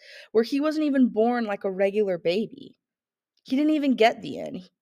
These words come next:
He took the manger. And I think that's so powerful because God is so intentional about meeting us where we are, and he's not trying to be too good for us. Like, that is, like, one of the most incredible things about God is, like,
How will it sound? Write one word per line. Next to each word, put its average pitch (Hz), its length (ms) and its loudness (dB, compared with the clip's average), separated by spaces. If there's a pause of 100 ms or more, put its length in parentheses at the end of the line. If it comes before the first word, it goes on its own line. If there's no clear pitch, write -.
(440)
He 233 140 -4
took 254 240 0
the 220 80 -4
manger. 214 560 -2 (1800)
And 233 140 4
I 254 100 2
think 285 160 -6
that's 160 180 -4
so 240 220 0
powerful 185 480 -6
because 185 260 -8
God 247 400 -4 (260)
is 208 140 -4
so 240 340 2
intentional 294 640 -4
about 175 240 0
meeting 214 300 -4
us 214 140 -8
where 190 100 -4
we 175 140 -8
are, 175 420 -2 (320)
and 214 100 -4
he's 226 160 2
not 226 200 -4
trying 240 180 -4
to 226 80 -2
be 190 140 -14
too 202 180 -10
good 156 280 -4
for - 160 -8
us. - 220 -16
Like, 180 180 -2
that 240 180 0
is, 269 100 0
like, 254 140 2
one 226 100 0
of 208 60 -2
the 190 60 0
most 180 260 -6
incredible 170 460 -6
things 160 280 -12
about - 220 -8
God - 300 -6
is, 170 160 -8
like, 175 200 2